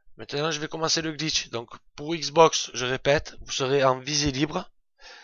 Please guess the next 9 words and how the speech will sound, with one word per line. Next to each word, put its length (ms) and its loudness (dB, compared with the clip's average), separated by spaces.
et 80 -2
vous 140 -4
rejoindrez 580 0
un 140 0
ami 420 0
en 180 0
visée 520 0
assistée. 540 2
D'accord ? 400 -6